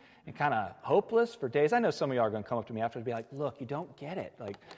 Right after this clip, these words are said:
here's what was really happening in that moment." I don't buy it. I think they changed writers and they just lost the ball in the weeds. And, and you know what?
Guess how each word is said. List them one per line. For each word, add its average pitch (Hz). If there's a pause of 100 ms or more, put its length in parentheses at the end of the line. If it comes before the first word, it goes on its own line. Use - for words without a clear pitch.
(160)
here's 180
what 175
was 156
really 165
happening 147
in 135
that 131
moment." 165
I 160
don't 233
buy 285
it. 127
I 127
think 190 (180)
they 147
changed 190
writers 170
and 160
they 165
just 202
lost 190
the 196
ball 190
in 185
the 175
weeds. 185
And, 131 (260)
and 165
you 185
know 254
what? 226